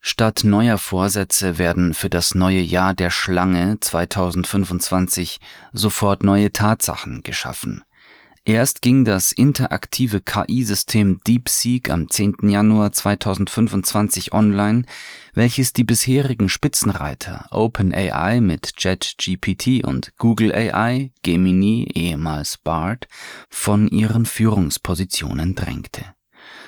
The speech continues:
Nun sieht sich der DeepSeek-Inhaber, der chinesische Hedgefonds High Flyer,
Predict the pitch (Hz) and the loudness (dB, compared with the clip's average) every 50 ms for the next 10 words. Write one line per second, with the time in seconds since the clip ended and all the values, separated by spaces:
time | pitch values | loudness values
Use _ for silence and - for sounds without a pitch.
0 | - - - 101 107 120 135 147 127 - 135 127 - - 127 127 - - 110 104 | -14 -2 2 4 6 6 6 4 2 0 -2 -2 0 0 0 0 0 0 0 0
1 | 95 - 113 117 120 - - - - 127 127 123 - - 110 117 110 95 98 95 | 0 0 -2 -2 -2 -2 -4 -2 -2 -2 -4 -2 0 0 2 2 2 0 0 -2
2 | 101 107 117 123 123 - - - - - - 92 92 95 98 98 92 107 - - | -2 -2 -2 -2 -2 -4 -6 -8 -8 -4 -2 0 2 2 2 0 -2 -2 -4 -4
3 | 104 95 107 110 - - - - - - 107 104 101 98 - - - 107 107 110 | -4 -4 -6 -6 -6 -6 -6 -8 -4 0 0 2 2 0 -2 -4 -4 -4 -2 -2
4 | 107 - - - 101 101 104 104 98 87 87 95 110 - | -4 -4 -4 -2 0 2 2 2 2 0 0 -2 -4 -6